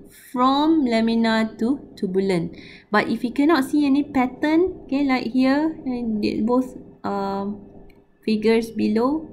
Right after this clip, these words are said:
both pictures, uh, at the bottom, uh, most probably it's a turbulent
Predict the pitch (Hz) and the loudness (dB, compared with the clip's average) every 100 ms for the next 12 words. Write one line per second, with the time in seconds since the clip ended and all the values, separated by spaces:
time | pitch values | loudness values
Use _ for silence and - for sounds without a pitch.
0 | - - 202 240 247 - - 240 247 - | -14 -6 0 0 0 -4 -2 -4 -4 -8
1 | - 202 196 196 202 202 208 285 339 - | -12 -8 -8 -2 0 0 0 0 0 -2
2 | - - - - - - - 190 190 - | -16 -20 -20 -20 -20 -20 -10 -6 -6 -8
3 | - 208 220 - 214 208 - 208 208 208 | -8 -2 -2 0 -2 0 -2 0 0 0
4 | 202 180 208 254 262 - - - _ _ | -2 -2 0 0 -2 -12 -20 -20 _ _
5 | _ - 247 233 202 180 185 | _ 0 4 4 4 0 -4